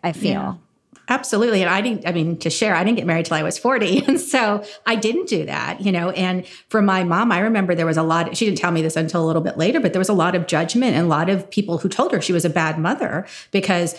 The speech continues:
Speaker 2: she wasn't arranging the marriage in my late twenties or, you know, definitely <laughs> by my early thirties. It's so interesting that the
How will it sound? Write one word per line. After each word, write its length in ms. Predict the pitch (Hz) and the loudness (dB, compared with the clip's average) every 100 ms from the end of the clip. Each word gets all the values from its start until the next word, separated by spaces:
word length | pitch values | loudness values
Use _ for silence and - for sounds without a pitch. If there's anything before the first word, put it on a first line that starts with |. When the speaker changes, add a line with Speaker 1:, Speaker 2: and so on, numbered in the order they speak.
| - | -8
Speaker 2:
she 160 | - 202 | -2 2
wasn't 340 | 190 311 202 | 2 2 0
arranging 680 | 170 175 170 165 170 170 - | 0 2 2 2 2 2 2
the 100 | 190 | 2
marriage 460 | 180 151 156 160 | 2 2 0 0
in 260 | 175 165 165 | 2 2 2
my 140 | 180 | 0
late 200 | 156 160 | 2 0
twenties 480 | - 202 175 160 165 | 0 2 2 2 2
or, 180 | 160 156 | 0 0
you 100 | 190 | 0
know, 100 | 160 | 2
definitely 320 | 208 202 220 | 2 2 2
<laughs> 120 | - | 2
by 60 | - | 0
my 220 | 339 262 | 0 0
early 360 | 220 247 220 208 | 0 0 0 -2
thirties. 640 | 208 226 427 196 160 170 - - - | -2 -4 -2 -2 -4 -6 -12 -20 -4
It's 160 | 196 196 | -2 0
so 160 | 311 - | -2 2
interesting 540 | 208 240 254 - 185 | 0 2 0 0 0
that 160 | 165 160 | 0 0
the 300 | 165 156 | 0 0